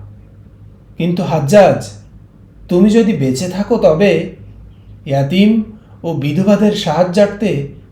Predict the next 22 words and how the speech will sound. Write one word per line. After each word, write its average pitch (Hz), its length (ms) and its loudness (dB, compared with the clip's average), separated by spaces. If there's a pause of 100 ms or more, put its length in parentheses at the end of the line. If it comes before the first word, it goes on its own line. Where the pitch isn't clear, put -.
(100)
ছুটে 202 300 -2
এসো। - 300 -6 (1000)
এক 156 300 -4 (100)
অসহায়া 147 800 -4 (360)
নাহিদ। 110 520 -8 (1500)
মোহাম্মদ 208 400 4
বিন 233 200 0
কাসিম 196 580 0 (520)
ভাঁজ 160 340 0
করে 214 240 0
রুমালটি 180 460 2
জুবায়েরের 180 540 0
কাছে 196 240 -4
প্রত্যর্পণ 170 640 0
করল। 104 480 -8 (760)
হাজ্জাজের 196 600 0
দিকে 196 220 -2
তাকিয়ে 175 420 -6
দেখল, 160 600 -4 (640)
তিনি 214 200 4
এখনও 170 360 0
যেন 226 180 4